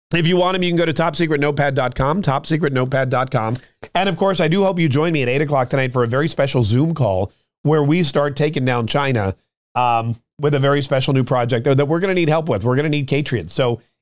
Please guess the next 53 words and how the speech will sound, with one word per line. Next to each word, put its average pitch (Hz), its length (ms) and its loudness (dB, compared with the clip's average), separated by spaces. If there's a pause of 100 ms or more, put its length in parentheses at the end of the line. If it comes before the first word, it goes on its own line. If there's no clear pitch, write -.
eight 185 160 -2
o'clock 185 300 0
tonight, 160 260 -2
go 147 100 0
to 143 60 2
mark 151 360 -2
k 170 200 -2
dot 165 200 0
com, 156 240 0
M 127 140 0
A 180 80 0
R 170 160 0
K 143 240 0
K 151 320 -2
A 160 60 2
Y 143 200 0
E 147 220 0
dot 135 240 0
com, 143 300 0 (320)
because, 175 380 2
you 190 80 2
know, 175 140 2
it's 165 100 -2
not 190 140 0
just 226 180 -2
this 214 140 0
podcast, 151 640 0
it's 143 100 0
not 165 140 0
just 185 160 -2
the 156 100 -2
radio 160 360 2
and 135 100 0
the 127 40 -2
T 143 180 0
V 170 140 2
show, 117 340 -2 (300)
it's 170 60 -4
not 180 120 0
just 185 180 -2
our 165 160 0
email 160 380 2
list 131 260 0
and, 123 120 -2
uh, 123 260 0
you 143 80 -2
know, 139 80 0
all 143 160 2
the 156 100 2
other 165 140 0
stuff 147 180 0
we 127 120 0
do. 113 220 0